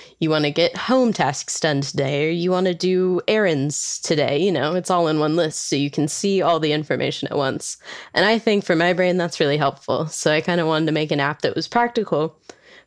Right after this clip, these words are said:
but really helpful to me personally, and hopefully a lot of other people.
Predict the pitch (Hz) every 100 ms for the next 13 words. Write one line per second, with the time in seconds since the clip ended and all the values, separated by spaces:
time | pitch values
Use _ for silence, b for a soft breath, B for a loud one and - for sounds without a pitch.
0 | - 180 151 160 160 139 156 139 139 120
1 | 147 - - 123 - 143 135 - 240 247
2 | 285 208 190 190 202 214 247 170 127 -
3 | 170